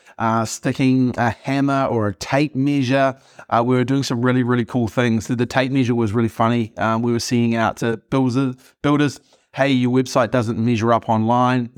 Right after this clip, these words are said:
Um, the hammer was, "Hey, you're getting hammered online by your competition." Some really, really fun stuff. And I remember working for an engineering firm. Uh, and look, the process that we had was fairly dialed in. So we knew we were getting,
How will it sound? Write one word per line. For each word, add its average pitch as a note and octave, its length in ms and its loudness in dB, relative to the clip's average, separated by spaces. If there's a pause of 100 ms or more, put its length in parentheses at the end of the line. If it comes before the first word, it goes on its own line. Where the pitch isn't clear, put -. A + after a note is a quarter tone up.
Um, G#2+ 460 -4
the G#2+ 80 -2
hammer B2+ 300 -2
was, A#2+ 260 -4 (240)
"Hey, C3 140 2
you're B2 140 2
getting A#2+ 200 0
hammered C3 320 0
online B2 400 2
by A#2+ 120 0
your A2+ 120 0
competition." A#2 600 -2 (260)
Some D#3+ 220 -2
really, G#3+ 160 2
really D#3+ 180 2
fun C3 340 0
stuff. B2+ 460 0 (460)
And C#3 120 0
I C#3+ 40 2
remember E3 320 2
working D3 460 2
for C3+ 520 0
an B2 80 -2
engineering C3 480 0
firm. A2 400 -4 (1300)
Uh, A#2+ 340 0
and C3+ 300 0 (220)
look, D#3 300 0
the B2+ 120 -2
process F#3 420 -2
that C3 140 0
we C#3 100 0
had D3 180 -2
was B2+ 200 -2
fairly C#3+ 240 0
dialed B2 320 2
in. A#2+ 160 -2
So B2 140 -4
we B2+ 80 2
knew C#3+ 240 0
we C#3+ 160 2
were A#2+ 100 2
getting, A#2 400 0